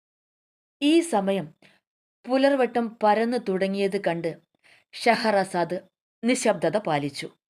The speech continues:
അടുത്ത രാത്രി സമാഗതമായപ്പോൾ അവൾ പറഞ്ഞു തുടങ്ങി. രാജകുമാരി, ആ ആൾക്കുരങ്ങിനെ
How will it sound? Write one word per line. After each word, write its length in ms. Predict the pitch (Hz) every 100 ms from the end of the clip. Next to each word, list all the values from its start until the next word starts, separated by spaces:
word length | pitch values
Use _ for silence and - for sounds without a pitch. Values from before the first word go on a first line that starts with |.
| _ _ _ _ _ _ _ _ _ _ _ _ _
അടുത്ത 360 | 277 285 294 -
രാത്രി 360 | 302 220 202 226
സമാഗതമായപ്പോൾ 1080 | 202 175 185 185 190 196 170 160 156 170 156 _ _ _ _ _ _ _ _ _ _ -
അവൾ 200 | 262 262 247
പറഞ്ഞു 280 | 180 170 180
തുടങ്ങി. 380 | 165 147 147 151 - _ _ _ _ _ _ _ _ -
രാജകുമാരി, 720 | 190 190 185 202 180 180 180 190 - _ _ _ _ -
ആ 120 | 226 285
ആൾക്കുരങ്ങിനെ 720 | 214 214 214 233 226 214 208